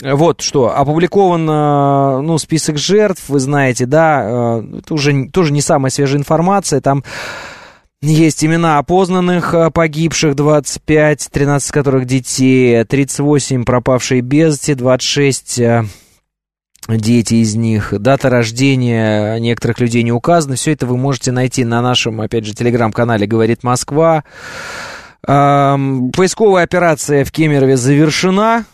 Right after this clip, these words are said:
завершена уже, ам, и, ам,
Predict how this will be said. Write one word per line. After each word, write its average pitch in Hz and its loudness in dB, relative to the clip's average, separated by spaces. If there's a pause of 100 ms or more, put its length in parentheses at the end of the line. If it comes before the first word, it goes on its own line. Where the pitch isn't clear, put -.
(220)
завершена 180 0
уже, 170 2
ам, 139 0
и, 135 4 (1080)
ам, 110 0